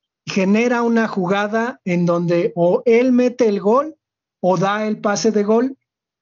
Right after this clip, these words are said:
no necesariamente entra porque, eh, hay un montón de videos donde, donde Messi falla,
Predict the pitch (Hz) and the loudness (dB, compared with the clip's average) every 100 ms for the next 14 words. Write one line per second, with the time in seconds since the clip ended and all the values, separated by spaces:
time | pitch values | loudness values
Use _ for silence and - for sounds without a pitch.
0 | _ _ _ _ _ 220 190 240 269 247 | _ _ _ _ _ -2 2 2 2 2
1 | 220 175 175 220 220 208 208 208 208 190 | 0 -2 -2 0 0 0 0 0 0 0
2 | 196 202 220 - 165 160 160 156 170 185 | 0 0 -2 -2 -2 0 0 0 0 0
3 | 220 220 185 180 196 196 180 170 185 185 | 0 -2 -4 -2 2 2 2 0 0 0
4 | 175 170 185 185 165 160 156 156 156 160 | 0 2 0 0 0 2 2 0 0 0
5 | 160 165 175 185 208 175 208 202 214 233 | 2 2 0 0 0 0 -2 -2 -4 -4